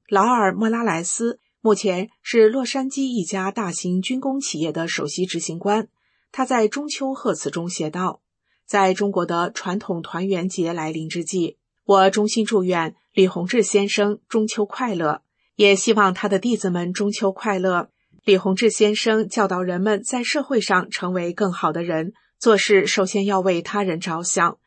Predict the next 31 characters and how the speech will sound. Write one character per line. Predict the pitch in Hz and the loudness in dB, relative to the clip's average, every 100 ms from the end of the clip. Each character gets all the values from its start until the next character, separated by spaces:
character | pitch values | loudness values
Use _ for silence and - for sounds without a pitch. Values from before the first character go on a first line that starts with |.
| _ - | _ 2
尤 | 185 | 2
其 | 202 214 | 2 0
是 | 196 | 0
在 | 190 175 | -2 -2
这 | 196 | -2
个 | 185 170 | -2 -2
道 | 175 247 190 | -2 -4 -4
德 | 170 170 | -4 -4
萎 | 175 160 | -4 -4
靡 | 165 165 | -6 -6
不 | 156 | -4
振 | 190 165 | -4 -4
的 | |
时 | 160 - 156 | -6 -6 -4
代。” | 165 156 - _ _ _ _ _ _ - | -6 -6 -10 _ _ _ _ _ _ -4
詹 | 233 220 | 2 2
姆 | 202 | 2
斯· | 175 202 202 | 0 4 6
布 | 220 | 4
拉 | 202 202 | 0 0
德 | 185 170 | -2 -2
利 | 202 196 - | 2 0 2
是 | - 196 | 2 4
联 | 185 175 | 2 0
邦 | 208 214 | -2 -2
参 | - 208 | -2 -2
议 | 202 | 0
员 | 180 165 175 | 0 -2 -4
参 | - 208 | -4 -4
选 | 208 180 | -2 -4
人 | 170 165 175 | -4 -6 -8